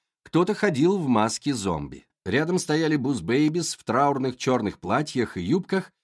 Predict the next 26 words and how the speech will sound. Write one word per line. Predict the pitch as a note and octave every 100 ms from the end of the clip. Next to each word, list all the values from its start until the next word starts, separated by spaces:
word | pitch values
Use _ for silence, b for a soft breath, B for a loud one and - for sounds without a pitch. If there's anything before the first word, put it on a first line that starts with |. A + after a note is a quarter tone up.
| _ _
а | -
какие-то | - C3 A#3 A3 F3+
люди | G3 A3
носили | G#3+ G3+ - G3 F#3
зонты | C3+ B2 B2 G#3
таких | A3+ A3+ - B2 B2+
же | G#2+ B2+ -
оттенков. | A2+ G#2+ - F2 D2 - - _ _ _ _ _ _
Бус | F2+ G#2
Бэйбис | D2+ D#3 D#3+ - - -
можно | G2 A#2+ A2
перевести | G#2+ F#2 F#2 - A3
как | G#3 F#3
"малышки | D#3 C3 C3+ - -
со | C3 A#2+
стенда", | - G#2 E2+ D2 C2+ _ _ -
одетые | G#2 A#2+ - A2
в |
откровенные | G#2+ - G#2 G#2+ G#2 G2+ G2
наряды | G2 F#2+ E2 D#2
девушки, | B2+ F#3 E3+ F#3 F3 b -
работающие | A#2+ D3+ G#3 G3+ E3 - E3+
на | D#3 C#3
территориях | B2+ A2 D#3+ F#3 G#3 -
определенных | A3 F#3 D3 G#2+ G#2 A2+ A2+ G#2+
стендов. | - F2+ E2 -